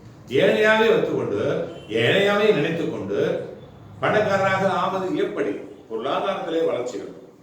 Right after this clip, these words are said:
நிறைய பேர் நினைக்கிறாங்க பணம் தான் பெருசு, மத்தெல்லாம் பெருசு இல்லை. முதல்ல மனிதனுக்கு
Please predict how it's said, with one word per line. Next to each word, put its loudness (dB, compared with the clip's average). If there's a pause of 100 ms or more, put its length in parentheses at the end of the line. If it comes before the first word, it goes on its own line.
(720)
நிறைய -4
பேர் -2
நினைக்கிறாங்க -6 (640)
பணம் -2
தான் 0
பெருசு, -4 (340)
மத்தெல்லாம் -8
பெருசு -8
இல்லை. -8
முதல்ல 0
மனிதனுக்கு 0